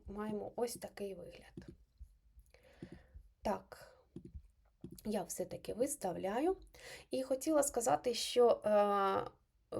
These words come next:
про те, що я попередньо говорила, про режим Брайля. Е, є можливість ті функції, які ми з вами ввели,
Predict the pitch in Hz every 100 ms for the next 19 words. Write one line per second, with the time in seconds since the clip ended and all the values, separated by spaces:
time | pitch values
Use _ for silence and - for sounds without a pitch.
0 | 214 226 226 247 269 - 214 226 220 220
1 | 220 220 208 202 185 208 214 330 403 330
2 | - 247 254 247 233 226 254 233 185 202
3 | 196 180 190 240 370 - _ _ _ -
4 | - - - - - 220 220 208 202 269
5 | 220 214 220 233 247 214 196 - - 254
6 | 240 247 240 - 220 208 214 247 226 214
7 | 196 196 202 196 180 180 214 208 180 226